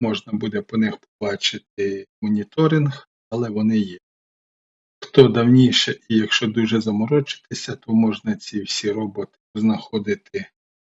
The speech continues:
у безкоштовному або в доступі, або в доступі через підключення по партнерці і пробувати торгувати. Також є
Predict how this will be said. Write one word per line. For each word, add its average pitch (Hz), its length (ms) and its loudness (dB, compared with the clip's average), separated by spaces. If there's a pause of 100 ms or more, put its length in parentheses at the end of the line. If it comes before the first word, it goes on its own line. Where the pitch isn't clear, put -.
(120)
у 117 60 0
безкоштовному 139 1080 4
або 104 760 -2
в - 60 -20 (180)
доступі, - 480 -10
або 110 240 -6
в 104 100 -6
доступі - 580 -8
через 110 520 -6 (240)
підключення 107 520 -2 (100)
по - 100 -8
партнерці - 920 -4 (840)
і 165 120 8
пробувати 123 720 2
торгувати. 107 880 -4 (1000)
Також 123 460 0
є 113 220 2